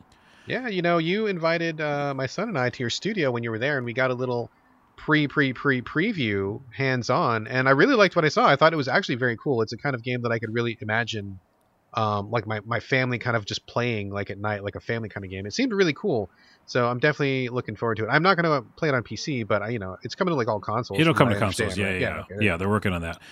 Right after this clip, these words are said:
Speaker 2: But, um, anybody who's listening to us that do play, uh, P C games, check it out, and, you know, again, go to Twitch, just watch any stream, and you'll be able to find a code, I'm sure. But I, I, I, it's incredible what they've, uh, ach-, achieved with it already, like, graphics-wise, so pretty cool.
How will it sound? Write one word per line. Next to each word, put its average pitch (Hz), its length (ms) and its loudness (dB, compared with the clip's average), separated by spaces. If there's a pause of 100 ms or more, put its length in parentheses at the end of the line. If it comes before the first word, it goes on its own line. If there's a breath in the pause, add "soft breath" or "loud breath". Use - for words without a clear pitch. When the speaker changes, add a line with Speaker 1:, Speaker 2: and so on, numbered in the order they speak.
(180 loud breath)
Speaker 2:
But, 117 160 6
um, 104 380 2
anybody 135 300 2
who's 104 180 2
listening 107 320 2
to 101 60 2
us - 140 -4
that 90 240 -10
do 101 160 0
play, 92 360 -4
uh, 85 220 -6
P 104 160 -6
C 98 160 -4
games, 85 280 -4
check 95 180 -4
it 90 80 -2
out, 85 440 -4
and, 85 400 -10
you 104 280 -2
know, 85 40 -4
again, 87 220 -4
go 117 160 -2
to 98 80 -2
Twitch, - 340 -4
just - 160 -4
watch 85 240 -2
any 87 220 -2
stream, 85 420 -8
and 80 120 -10
you'll 82 100 -6
be 87 120 -8
able 82 100 -6
to 80 40 -10
find 78 220 -10
a 76 60 -12
code, 78 280 -8
I'm 80 120 -10
sure. 87 340 -8 (500 loud breath)
But 90 220 -4
I, 127 180 4
I, 117 160 2
I, 113 80 2
it's 110 220 -4
incredible 104 540 0
what 87 160 -4
they've, 85 280 -8
uh, 85 140 -10
ach-, - 280 -6
achieved 90 440 -4
with 95 140 -2
it 104 60 0
already, 113 380 2
like, 82 220 -6
graphics-wise, 95 640 -4
so 78 500 -6
pretty 87 200 -6
cool. 85 280 -4